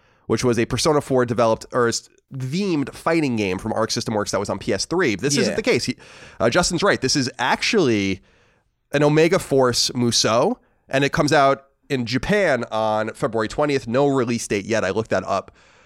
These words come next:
Speaker 1: for those that are curious. And it's funny that this was all brought up, Omega Force and Koei Tecmo. We'll talk about them in just a little while, because I happen to be playing a Musou right now for no reason in particular.
Speaker 2: Oh, good.
Speaker 1: Uh, Josiah wrote into us, Chris. Now, this one's for you. He says, "Hey, guys,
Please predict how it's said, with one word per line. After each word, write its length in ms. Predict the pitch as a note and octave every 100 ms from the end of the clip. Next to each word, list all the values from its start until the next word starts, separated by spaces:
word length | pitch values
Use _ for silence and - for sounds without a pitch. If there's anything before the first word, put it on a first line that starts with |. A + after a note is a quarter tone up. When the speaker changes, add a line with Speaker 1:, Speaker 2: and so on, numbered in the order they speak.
| _
Speaker 1:
for 240 | - G#2+ G2
those 300 | G2 G2+ G2
that 100 | F#2
are 80 | F2
curious. 640 | - B2+ A#2 A2+ A2 -
And 540 | - G2+ G#2 G#2+ G#2
it's 160 | G#2+ B2
funny 240 | A#3 C4
that 160 | F#3+ D3
this 180 | C#3+ D#3
was 120 | D3+
all 120 | D3+ B2
brought 240 | A#2+ A#2
up, 180 | F3 E3+
Omega 340 | A2+ A#2 A#2+
Force 420 | A2+ A2+ A2+ A2 -
and 200 | G#2 G#2
Koei 240 | A#2 G#2+
Tecmo. 400 | G#2+ G#2+ A2 G#2
We'll 120 | G2+
talk 200 | - D3+
about 220 | B2 F#2+
them 140 | F#2+ F2+
in 60 |
just 180 | F#2 A#2
a 100 | -
little 300 | F#2 A2 G2
while, 500 | F2 G2 E2+ C2 C2 _ _ _ -
because 200 | G#2+ G#2+
I 160 | E3
happen 240 | C#4 C#3+ G2+
to 80 | G2
be 80 |
playing 300 | - - F2+
a 40 | F#2
Musou 300 | G#2+ - B3+
right 180 | D3+ G2+
now 180 | E2+
for 160 | E2 A2
no 120 | G2+ G2+
reason 380 | A#2 C#3 F3+
in 60 | F#3
particular. 540 | A#3+ D#4 - F2+ G#2 - -
Speaker 2:
Oh, 120 | A#3+
good. 320 | D#4 G#4 A#3 - _ _ _ _ _ _ -
Speaker 1:
Uh, 280 | C3+ C#3+ C#3+
Josiah 680 | C#3+ F#3+ F3 B2+ E3 D4+ C4
wrote 160 | C3
into 180 | B2 A#2+
us, 100 | A2+
Chris. 220 | - B2+ A#2
Now, 100 | A#2
this 120 | G3+
one's 140 | G3
for 120 | -
you. 200 | C#3 G3
He 80 | C#3+
says, 180 | A#2+ C3+
"Hey, 160 | F3 A#3+
guys, 400 | A#2 G#2 A2